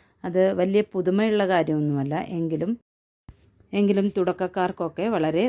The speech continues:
സഹായകരമാവും. ആദ്യം തന്നെ ഞാനിവിടെ മൂന്ന് ഗ്ലാസ് പച്ചരി എടുത്തിട്ടുണ്ട് വെള്ളത്തിൽ കുതിർക്കാനായിട്ട്.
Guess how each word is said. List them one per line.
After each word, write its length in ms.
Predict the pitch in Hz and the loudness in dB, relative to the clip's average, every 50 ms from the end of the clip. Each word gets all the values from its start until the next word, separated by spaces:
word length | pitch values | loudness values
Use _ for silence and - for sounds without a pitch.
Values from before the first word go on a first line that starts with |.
| 220 | -2
സഹായകരമാവും. 920 | - - 175 160 143 160 151 147 151 147 151 147 151 143 135 127 120 113 107 - _ _ _ _ _ _ _ _ _ _ _ _ _ _ _ _ _ _ _ _ - | -2 -2 -4 -2 0 0 0 0 0 -2 -2 -2 0 0 -2 -2 -4 -6 -10 -14 _ _ _ _ _ _ _ _ _ _ _ _ _ _ _ _ _ _ _ _ -8
ആദ്യം 280 | 202 196 196 208 214 208 | -6 -4 -2 -2 -2 -2
തന്നെ 200 | 214 208 202 208 | 0 0 0 0
ഞാനിവിടെ 420 | 233 226 202 196 196 196 190 190 208 | 0 0 0 -2 -2 -2 -2 -2 0
മൂന്ന് 300 | 220 214 190 190 196 202 | 0 0 0 -2 -4 -4
ഗ്ലാസ് 360 | 190 202 190 180 180 - - 208 208 | -2 0 0 0 0 -2 -8 -10 -6
പച്ചരി 400 | - 190 185 - - 180 170 190 | -6 -8 -8 -6 -8 -6 -4 -2
എടുത്തിട്ടുണ്ട് 480 | 190 180 170 165 175 160 170 165 160 185 208 | -2 -4 -4 -6 -10 -8 -8 -6 -4 -2 -2
വെള്ളത്തിൽ 440 | 196 175 170 170 165 - 175 170 180 185 196 190 - - - - - - _ _ | -2 -2 -4 -4 -6 -6 -6 -4 -2 -2 -2 -4 -8 -20 -20 -20 -20 -20 _ _
കുതിർക്കാനായിട്ട്. 840 | - 190 180 180 165 165 - 185 170 170 175 165 165 156 - 190 | -8 -6 -4 -4 -6 -6 -4 -4 -4 -2 -2 -4 -4 -4 -6 -6